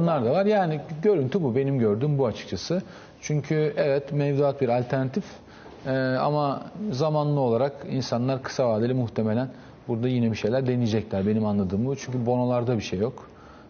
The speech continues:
Ee, yani enflasyon öyle ya da böyle hala var. E, değerlemelerde de bir rahatlama olduysa, çünkü öyle bir şey ki yani kırk enflasyon var demek. Yani bugün on olan şeyin malı ancak yıl sonunda on dört olursa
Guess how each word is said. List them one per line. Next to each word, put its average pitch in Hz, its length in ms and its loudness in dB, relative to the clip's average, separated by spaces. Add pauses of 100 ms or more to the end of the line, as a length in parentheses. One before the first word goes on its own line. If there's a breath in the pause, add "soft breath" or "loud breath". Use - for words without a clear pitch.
(120)
Ee, - 40 -4 (680)
yani 117 180 -2
enflasyon 120 520 -2
öyle 123 180 2
ya 117 120 2
da 113 140 2
böyle 110 220 2
hala 107 440 0
var. 143 220 0 (320 loud breath)
E, 120 160 -2
değerlemelerde 127 760 2
de 120 80 0
bir 120 100 2
rahatlama 123 400 0
olduysa, 123 400 0
çünkü 131 240 -4
öyle 139 240 0
bir 156 60 -2
şey 214 200 0
ki 104 220 -2 (400 loud breath)
yani 113 320 0
kırk - 240 -4
enflasyon 147 680 0
var 147 240 2
demek. 127 260 0 (560 loud breath)
Yani 117 240 0
bugün 147 220 0
on 147 240 0
olan 143 340 0
şeyin 139 280 0
malı 131 540 2
ancak 135 380 0
yıl 143 100 -2
sonunda 143 280 -2
on 139 260 0
dört 143 220 0
olursa 170 560 0